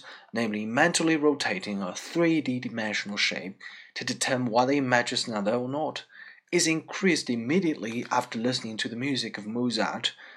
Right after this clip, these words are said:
compared to relaxation instructions with no sound at all.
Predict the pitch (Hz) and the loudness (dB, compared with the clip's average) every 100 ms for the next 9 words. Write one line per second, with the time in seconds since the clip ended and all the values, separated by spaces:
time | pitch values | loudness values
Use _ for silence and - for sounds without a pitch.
0 | - - - 147 147 - 110 117 - - | -20 -18 -2 0 2 2 2 0 -4 -4
1 | 113 117 127 - 139 127 113 104 110 - | 0 2 2 2 2 2 -2 0 -2 0
2 | 104 101 - 107 117 139 139 - 110 107 | -4 -4 -4 -4 0 0 2 0 -2 -2
3 | 107 - 101 - | -4 -8 -10 -12